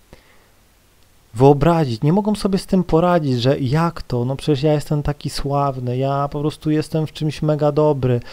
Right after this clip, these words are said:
ja po prostu jestem tutaj naj-, najlepszy, ja jestem tutaj po prostu kimś, no nie? Dlaczego ona wybrała tego nieudacznika? Dlaczego ona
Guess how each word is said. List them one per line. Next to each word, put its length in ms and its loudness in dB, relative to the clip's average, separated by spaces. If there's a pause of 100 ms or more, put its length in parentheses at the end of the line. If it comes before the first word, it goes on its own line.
(220)
ja 120 2
po 60 2
prostu 360 -2
jestem 360 -2
tutaj 560 0
naj-, 460 0
najlepszy, 720 0
ja 160 2
jestem 360 -2
tutaj 280 2
po 100 -4
prostu 320 -4
kimś, 440 -2
no 120 -2
nie? 200 0 (560)
Dlaczego 640 2
ona 340 2
wybrała 540 0
tego 500 2
nieudacznika? 1080 0
Dlaczego 760 0 (400)
ona 580 4